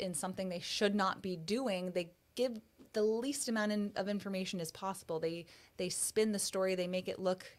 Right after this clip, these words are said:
as, as, uh, innocent as it can be. But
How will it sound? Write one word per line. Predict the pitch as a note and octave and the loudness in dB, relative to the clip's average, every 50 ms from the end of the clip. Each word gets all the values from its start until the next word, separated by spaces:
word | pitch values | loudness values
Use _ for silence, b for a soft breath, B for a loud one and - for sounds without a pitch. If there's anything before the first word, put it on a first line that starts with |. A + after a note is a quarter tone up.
| - | -4
as, | - F3+ F3 E3+ F3 E3 - - - - _ _ _ _ _ - | -2 0 0 0 0 -2 -4 -8 -8 -12 _ _ _ _ _ -8
as, | D#3+ E3 D#3 E3 E3+ F3+ | -6 -6 -6 -4 -2 0
uh, | D#3+ C3 G#2 - - - | 2 2 2 0 -2 -2
innocent | - G#3+ G3+ G3 - - G3+ F3+ F3+ | 0 0 2 2 0 0 -2 -2 -2
as | E3+ E3 F3 | -2 -2 -2
it | E3+ - | -2 -4
can | - F#3 E3+ E3 | -4 -8 -8 -6
be. | F3 G3 F#3+ F3 F3+ F3+ b b b b b b _ - | -4 -4 -4 -4 -6 -8 b b b b b b _ 2
But | F#3+ F3 - - | 2 2 2 0